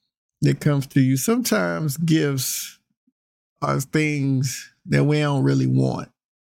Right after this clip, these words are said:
And sometimes the gifts we get are not suitable, they're not applicable, they're not, uh, appropriate,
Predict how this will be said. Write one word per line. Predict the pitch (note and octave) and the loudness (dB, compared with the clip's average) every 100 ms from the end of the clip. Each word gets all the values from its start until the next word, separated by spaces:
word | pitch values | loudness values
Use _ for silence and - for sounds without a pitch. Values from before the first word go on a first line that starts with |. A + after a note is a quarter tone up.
| _ _ _ _ _ _ _ _ _ _ _ _ D3+ | _ _ _ _ _ _ _ _ _ _ _ _ -10
And | D#3+ | -4
sometimes | F#3 A#3 G#3 F#3 D#3 | -2 0 0 0 -2
the | |
gifts | D#3+ E3+ D3 D#3+ | -2 -2 -2 -2
we | C#3+ | -2
get | F#3+ G#3+ C3+ - _ _ - _ _ _ _ _ | 0 0 0 -8 _ _ -20 _ _ _ _ _
are | C#3 C3+ | 0 2
not | C#3 C3+ B2+ - - _ _ _ _ _ - | 0 0 0 -2 -8 _ _ _ _ _ -6
suitable, | - A3 A3+ G3+ G3 F#3+ F#3+ E3 - _ _ D#3+ | -4 0 0 2 2 0 -2 -6 -12 _ _ -2
they're | C#3 C#3 | 2 2
not | C3+ C3+ C3 A2+ - _ _ _ _ _ _ _ _ _ _ _ - | 2 0 0 -2 -4 _ _ _ _ _ _ _ _ _ _ _ -10
applicable, | - - F3 D3 E3+ F3 F3 F3 E3+ D3+ | -8 -4 -2 0 0 2 0 -2 -2 0
they're | C3+ C3+ | 0 0
not, | C3+ B2+ - - - - _ - | 0 0 0 -2 -6 -10 _ -8
uh, | B2 - - F#2 G2 C3 - | -6 -6 -6 -8 -10 -8 -4
appropriate, | D3+ - G3 G#3 G#3 G3 F3+ F3+ | -4 -2 -2 0 0 -2 -2 -6